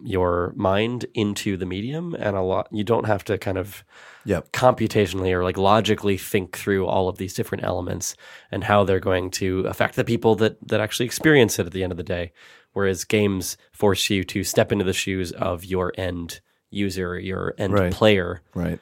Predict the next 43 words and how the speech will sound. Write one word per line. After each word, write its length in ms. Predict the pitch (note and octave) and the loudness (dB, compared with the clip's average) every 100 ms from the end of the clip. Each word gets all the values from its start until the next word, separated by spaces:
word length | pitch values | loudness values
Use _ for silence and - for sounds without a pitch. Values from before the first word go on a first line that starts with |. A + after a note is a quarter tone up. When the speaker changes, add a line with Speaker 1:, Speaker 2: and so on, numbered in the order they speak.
| _ _ - | _ _ -4
Speaker 1:
and 260 | G2+ F#2 - | -2 -2 -4
imagine 580 | G2 F#2+ F#2 F#2+ F2+ - | -2 -2 -2 -4 -4 -8
how 460 | - F#2+ F2+ F#2 - | -2 0 2 0 -2
their 240 | G2 F2+ | -2 -2
experience 560 | - - F#2 F#2 F#2 - | -6 -6 -4 -4 -6 -6
of 60 | - | -8
what 100 | - | -8
you're 80 | F2+ | -6
building 540 | - F#2+ - - A2 - | -2 -2 -2 -8 -10 -10
is 120 | F#2 | -6
Speaker 2:
And 80 | A2+ | 0
Speaker 1:
going 60 | B2+ | 4
Speaker 2:
kind 100 | A2 | 4
of 60 | |
Speaker 1:
to 60 | F2+ | 4
be. 60 | - | -2
Speaker 2:
explain 460 | - F#2 G2 G2 | 2 4 4 2
your 160 | D#2 D2 | 0 -4
experience. 540 | - - C2 G1+ - | -6 -8 -8 -8 -4
And 80 | G#2 | 4
Speaker 1:
Yeah. 180 | G2+ F2+ | 4 4
Speaker 2:
it 40 | |
makes 300 | F2 F#2+ - | 4 2 0
you 280 | D#2+ D2 C#2+ - | -10 -12 -14 -18
voice 480 | D#2+ D#2 D2+ D2+ - | -12 -8 -8 -8 -8
your 100 | C2 | -8
experience 640 | - - B1+ G1+ G1+ - | -8 -10 -10 -10 -8 -6
in 60 | C#2+ | -4
a 60 | |
way 100 | D#2 A2 | 4 6
Speaker 1:
Yeah. 80 | G2+ | 6
Speaker 2:
that's 100 | E2+ | 4
very 180 | D2 | -2
direct 400 | C#2+ C2+ C2+ - - | -4 -4 -6 -8 -12
and 80 | |
very 180 | - C2 | -8 -8
kind 200 | - C#2+ | -8 -8
of 60 | C#2+ | -6
literal. 480 | D2+ C#2+ B1 - - _ - | -4 -4 -4 -8 -10 _ -8
Speaker 1:
Yeah. 160 | G2 - _ - - | -6 -8 _ -20 2
And 160 | A#2+ B2+ | 6 6
it, 100 | B2+ | 4
it, 160 | - | -6